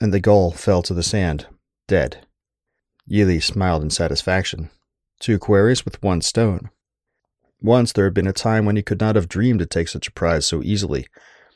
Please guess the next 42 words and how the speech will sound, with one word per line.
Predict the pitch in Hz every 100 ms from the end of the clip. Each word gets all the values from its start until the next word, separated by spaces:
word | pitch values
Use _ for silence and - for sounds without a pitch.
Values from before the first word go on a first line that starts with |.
| _ _
He | 78
laughed | 87 90 85 -
inwardly | 90 85 80 82
at | 80
himself | 78 - 80 80 -
and |
his | 80 73
early, | 90 90 80 78 -
clumsy | - 98 85 85
ventures | 80 92 - 76 -
with |
the | -
sling, | - 87 82 80 - _ _ _ _
but | 87
Jola | 80 117 139 123
helped | 123 127
him | 120
learn. | 113 120 98 64 - _ _ _ _
It | 104 -
fell | - 104
to | -
him, | 120 104 95 101
since | - 87
their | -
father | 82 101 95 82
died | 85 82
when | 87 82
Yili | 87 82
was | 80 78
still | - 76
little. | 82 95 73 - _ _ _ _ _ _ -
Jola | 147 147 143
would | 135
have | 127
been | 123
proud | - 120 110 82
to |
see | - 85 78 76
Yili | 90 82 73 64
make | 78 76 -
this | 73 71
shot. | - 73 - - -